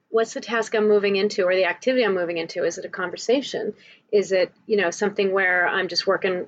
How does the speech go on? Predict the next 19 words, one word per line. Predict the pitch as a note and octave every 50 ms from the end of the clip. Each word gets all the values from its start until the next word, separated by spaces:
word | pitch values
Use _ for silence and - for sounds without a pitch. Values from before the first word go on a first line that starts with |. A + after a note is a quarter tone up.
| - _ _
me | - G#3 G3
and | G3 F#3+
my | F#3 F3
computer? | F3 - G3+ G3+ - - C#4+ C#4 A#3+ G#3
Like, | F#3 F3+ F3+ -
what's | - A3 B3 A#3+ - -
required | B3+ A3 - - - A3 G3+ G3+ A3 C4 D4 C#4 A#3+
of | A3 G3+ G3 -
me | G3 F#3 F#3
in | F3+ F3+
this | F3+ F3 E3+ -
activity, | - F3+ E3+ - - - A#3 A3+ A3 F#3 F3 E3+ E3+ E3+ - - - - - - - - - _ -
and | G3+ G3 G3 F#3 F#3 F3+ F#3 E3+ E3+ - _ -
how | - A3+ A3
do | G#3+ G#3
I |
get | F#3+ F#3+ F3+ -
myself | - D3+ - - - D#3+ E3 - _
there? | E3 C#3+ C3+ C#3 F#3+ G3+